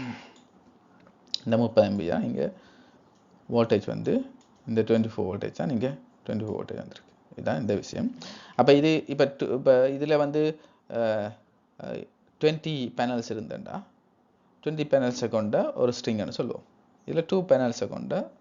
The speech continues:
ஒரு ஸ்ட்ரிங். இது ரெண்டாவதும் டூ பேனல்ஸ், மூன்றாவதும் டூ பேனல்ஸ். அப்ப இங்க இதுதான் ஸ்ட்ரிங் என்ற வார்த்தை யூஸ் பண்ணும். இப்ப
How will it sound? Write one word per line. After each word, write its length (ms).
ஒரு 160
ஸ்ட்ரிங். 240
இது 200
ரெண்டாவதும் 460
டூ 80
பேனல்ஸ், 300
மூன்றாவதும் 460
டூ 60
பேனல்ஸ். 280
அப்ப 120
இங்க 140
இதுதான் 380
ஸ்ட்ரிங் 260
என்ற 140
வார்த்தை 260
யூஸ் 160
பண்ணும். 200
இப்ப 120